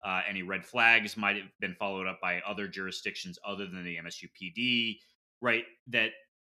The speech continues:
uh, and, and even if none of those things were true, I would say the same thing about an elementary school or a high school that i-, experienced this. It's not their job. They're an institution of education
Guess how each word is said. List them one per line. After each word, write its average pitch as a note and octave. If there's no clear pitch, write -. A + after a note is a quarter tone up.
uh, G#2
and, B2+
and C3+
even A#3
if G#3
none C#3
of B2
those C3
things A2
were G2
true, G2
I G2
would G2+
say A#2+
the A#2
same C3+
thing C3
about A#2+
an A#2+
elementary B2
school F2+
or G2
a G#2
high C3
school G2
that F#2
i-, G#2
experienced F#2
this. F#2
It's F3
not G3+
their F3+
job. G#3
They're A3
an B3
institution A3
of G3
education F3